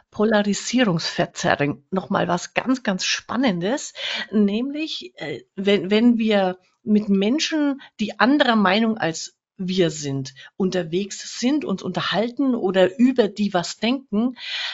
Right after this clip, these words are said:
dann haben wir, dann neigen wir dazu, dem anderen extreme,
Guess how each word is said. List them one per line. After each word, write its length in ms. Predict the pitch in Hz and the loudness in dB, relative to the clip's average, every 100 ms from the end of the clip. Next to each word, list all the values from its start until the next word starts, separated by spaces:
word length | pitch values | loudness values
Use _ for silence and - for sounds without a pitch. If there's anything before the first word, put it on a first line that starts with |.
| - | 0
dann 240 | 196 185 | 2 2
haben 220 | 220 254 | 2 2
wir, 320 | 262 247 240 240 - _ _ - | 4 4 2 0 -12 _ _ 2
dann 240 | 190 190 | 6 6
neigen 480 | 180 262 302 311 220 | 6 2 0 0 0
wir 120 | 214 | 0
dazu, 600 | 190 190 - - 240 294 - - | -2 -4 -8 -6 -4 -4 -8 -2
dem 220 | 202 - - - | 0 0 -6 -2
anderen 800 | 214 294 302 220 214 208 - _ _ | 4 6 6 4 4 2 0 _ _
extreme, 1000 | 214 208 - - 208 202 254 285 202 160 | 0 0 -2 -6 0 2 4 6 6 4